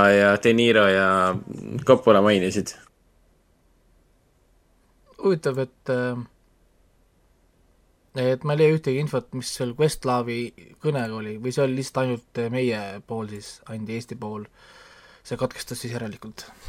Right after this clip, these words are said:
Speaker 2: Eelmine aasta oli ka katkestus ühel kõnel. Kellel, kelle, kelle kõne ajal see katkestati ära?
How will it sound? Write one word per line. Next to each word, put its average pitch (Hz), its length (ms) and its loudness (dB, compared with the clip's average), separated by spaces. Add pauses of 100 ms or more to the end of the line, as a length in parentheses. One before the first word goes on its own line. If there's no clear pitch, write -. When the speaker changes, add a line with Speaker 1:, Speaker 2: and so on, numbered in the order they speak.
(2750)
Speaker 2:
Eelmine 226 220 8
aasta 190 180 6
oli 175 120 6
ka 196 120 10
katkestus 143 460 0
ühel 131 140 0
kõnel. 120 420 -4
Kellel, 147 560 4
kelle, 214 260 2
kelle 208 240 2
kõne 175 220 2
ajal 135 240 2
see 120 160 -8
katkestati 131 460 -8
ära? 107 180 -6